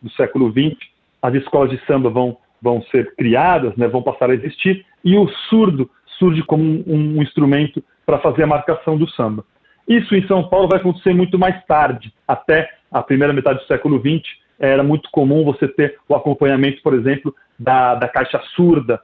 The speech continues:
do pandeiro ou do, do afoxê, mas você não tinha ainda a presença do surdo. E o bumbo era utilizado como um instrumento importante quando essas manifestações rurais do samba chegavam na capital. O Adoniran,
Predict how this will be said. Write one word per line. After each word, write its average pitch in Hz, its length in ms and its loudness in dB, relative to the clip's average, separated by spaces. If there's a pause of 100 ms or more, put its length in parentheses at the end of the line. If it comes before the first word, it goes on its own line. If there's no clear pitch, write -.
(160)
do 123 220 0
pandeiro 135 800 2 (220)
ou 139 200 4
do, 135 320 2
do 127 200 0
afoxê, 151 600 -2 (120)
mas 143 120 0
você 147 220 -2
não 160 140 2
tinha 160 300 0
ainda 151 200 0
a - 40 -4
presença 139 520 -4 (160)
do 135 280 0 (300)
surdo. 120 340 0 (140)
E 175 100 2
o 196 60 4
bumbo 180 400 2
era 180 100 2
utilizado 165 400 0
como 175 220 0
um 180 40 2
instrumento 165 480 -2 (100)
importante 180 760 -2 (220)
quando 170 220 2
essas 165 160 0
manifestações 165 760 0 (300)
rurais 151 400 4
do 160 100 0
samba 160 360 0 (260)
chegavam 143 540 0 (240)
na 143 160 -2
capital. 151 540 -2 (160)
O 277 100 2
Adoniran, 208 440 4